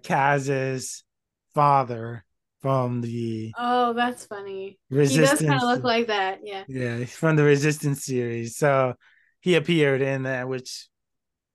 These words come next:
Speaker 1: which was exciting, but also, like, the Resistance, again, the
Speaker 2: <laughs>
Speaker 1: Resistance,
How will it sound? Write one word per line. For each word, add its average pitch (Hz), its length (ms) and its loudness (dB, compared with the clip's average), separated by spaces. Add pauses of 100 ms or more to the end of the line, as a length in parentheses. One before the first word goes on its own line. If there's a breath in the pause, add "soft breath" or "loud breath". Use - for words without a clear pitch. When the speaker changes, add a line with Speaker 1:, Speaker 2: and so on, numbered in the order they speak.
(160)
Speaker 1:
which 269 220 -8
was 147 280 2 (140)
exciting, 165 640 2
but 143 180 4
also, 147 400 0
like, 127 340 -4 (1080)
the 147 120 -4
Resistance, 180 840 -6 (160)
again, 175 680 2 (140)
the 147 140 2
Speaker 2:
<laughs> 151 80 4
Speaker 1:
Resistance, 156 580 2